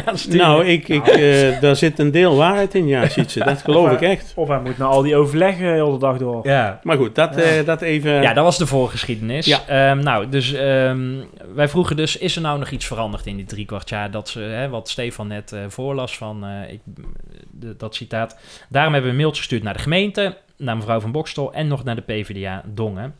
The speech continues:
Speaker 1: En eerst even over die mail naar de gemeente.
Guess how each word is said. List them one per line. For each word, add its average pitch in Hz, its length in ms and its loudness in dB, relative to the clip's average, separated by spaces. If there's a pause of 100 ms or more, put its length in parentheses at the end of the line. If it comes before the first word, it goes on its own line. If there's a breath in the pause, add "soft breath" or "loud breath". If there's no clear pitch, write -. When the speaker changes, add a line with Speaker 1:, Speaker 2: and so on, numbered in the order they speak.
(680)
Speaker 1:
En 120 120 -8
eerst 143 180 -4
even 131 200 0
over 117 140 -2
die 117 80 -4
mail 117 180 -4
naar 107 100 -4
de 104 60 -8
gemeente. 151 500 -6